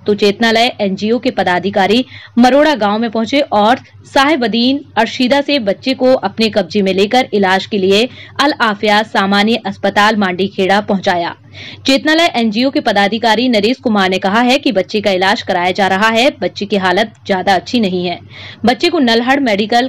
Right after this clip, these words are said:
कॉलेज रेफर कराया जा सकता है। उन्होंने यह भी कहा कि रूल के मुताबिक मरोड़ा गांव के दंपति को बच्चा नहीं लौटाया जाएगा, बल्कि इस तरह के लावारिस बच्चे को फरीदाबाद में रखा जाता है, जहां पर इस बच्चे को स्वस्थ होने के बाद भेजा जाएगा। कुल मिलाकर बच्चे का इलाज सामान्य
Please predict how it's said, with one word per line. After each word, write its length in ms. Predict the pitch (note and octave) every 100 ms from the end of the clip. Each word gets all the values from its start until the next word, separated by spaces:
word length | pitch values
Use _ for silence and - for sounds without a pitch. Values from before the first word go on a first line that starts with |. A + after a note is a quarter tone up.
| -
कॉलेज 420 | G3 F#3+ B3 - G#3
रेफर 260 | F#3+ A3
कराया 300 | - G3 F3
जा 120 | F3 E3+
सकता 300 | F3+ - A#3
है। 200 | A#3+ - - - - -
उन्होंने 260 | A3 A3
यह 200 | G#3+ A3
भी 100 | A#3+
कहा 260 | C#4+ A#3 B3
कि 160 | D4 B3+
रूल 300 | E3+ A#3 D#4+
के 100 | D#4
मुताबिक 480 | G#3 F#3 G3 G#3+ G#3
मरोड़ा 300 | G3 F#3 F#3+
गांव 220 | F3+ G3+
के 120 | A#3 A3
दंपति 480 | F3+ F#3 G#3 D4+
को 220 | D4 C#4+ D4
बच्चा 360 | G3 - B3
नहीं 280 | A#3+ F#3+ G#3+
लौटाया 340 | G3 F3 F3 F3
जाएगा, 400 | F#3+ G3 A3+ - - - -
बल्कि 260 | B3 B3 E4
इस 120 | D4
तरह 180 | C#4 D4
के 120 | E4
लावारिस 480 | C4+ F#3+ F#3+ A3 G#3+
बच्चे 260 | G3 G3+ C4+
को 160 | D4+
फरीदाबाद 640 | - G#3 F#3+ G3 F#3+ B3 A#3+
में 60 |
रखा 200 | F#3+ - G3+
जाता 280 | F#3 -
है, 200 | F3+ F#3 -
जहां 280 | G3 G#3 F#3+
पर 120 | G3+
इस 120 | F#3+ G3
बच्चे 240 | F#3 A3
को 140 | A3
स्वस्थ 300 | C4 C4 B3+ B3+
होने 240 | G3 F3+
के 140 | F#3+
बाद 220 | F#3+ F#3+ A3+
भेजा 260 | G#3 F3+
जाएगा। 420 | F3 F3+ G#3+ F#3+ - - - - -
कुल 140 | C4+
मिलाकर 360 | A#3+ B3 C#4+ F#4
बच्चे 240 | D#4+ -
का 120 | A3 G#3+
इलाज 280 | F#3+ A3
सामान्य 560 | - - A#3 G#3 A#3